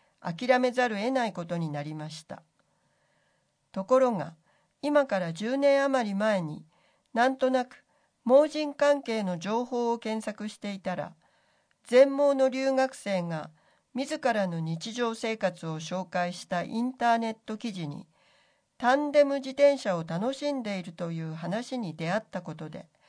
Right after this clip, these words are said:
私も再び自転車に乗れる機会があるのではと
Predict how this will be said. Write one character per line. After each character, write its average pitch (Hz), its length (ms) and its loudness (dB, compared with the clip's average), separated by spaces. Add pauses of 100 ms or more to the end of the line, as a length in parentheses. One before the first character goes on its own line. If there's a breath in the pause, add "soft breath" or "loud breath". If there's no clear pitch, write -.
(480 soft breath)
私 196 420 -2
も 185 260 -4 (160)
再 247 300 -2
び 220 260 -10 (500 soft breath)
自 196 120 -6
転 294 240 8
車 294 120 2
に 285 140 0
乗 226 160 -2
れ 254 120 2
る 269 120 -4
機 - 160 -20
会 277 240 2
が 202 160 0
あ 226 60 0
る 262 100 0
の 220 140 -4
で 180 120 -4
は 160 140 -4
と 160 260 -14